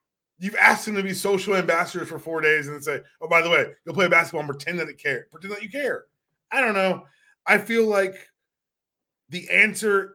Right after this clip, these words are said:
isn't, I feel like it's, it's more complicated than, I think you've gotta strip away some of the other shit to get back to the game mattering. And I wanna say this.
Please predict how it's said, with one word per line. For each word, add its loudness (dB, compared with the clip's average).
isn't, -2
I -2
feel 0
like 2
it's, -12
it's -14
more -6
complicated -2
than, -6
I -4
think -4
you've -4
gotta 2
strip -4
away -4
some -8
of -6
the 0
other -2
shit -10
to -16
get -10
back -6
to -18
the -14
game -8
mattering. 0
And -8
I -2
wanna 0
say 2
this. -6